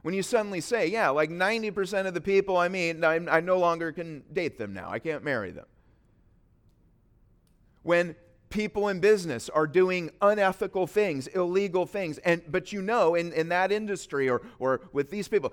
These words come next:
that's just normal. Like, that's what you have to do to make it. And you suddenly <laughs> become a Christian, you grow a conscience, and you're like,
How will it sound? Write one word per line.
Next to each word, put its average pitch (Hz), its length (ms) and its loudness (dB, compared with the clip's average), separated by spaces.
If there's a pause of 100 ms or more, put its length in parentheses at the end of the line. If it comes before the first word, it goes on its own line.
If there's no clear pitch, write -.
that's 180 220 -2
just 180 180 -6
normal. 175 480 2
Like, 131 200 -2
that's 180 260 2
what 180 180 -6
you 175 80 -2
have 147 280 -2
to 147 80 -8
do 139 200 -4
to 143 140 -12
make 135 260 -2
it. - 160 -8 (960)
And 143 160 -2
you 196 100 0
suddenly 170 640 0
<laughs> 147 120 -6
become 180 260 -2
a 180 60 -4
Christian, 170 500 -4
you 143 80 -2
grow 160 320 4
a 160 60 4
conscience, 151 520 0
and 135 80 -6
you're 131 120 -2
like, 120 160 -2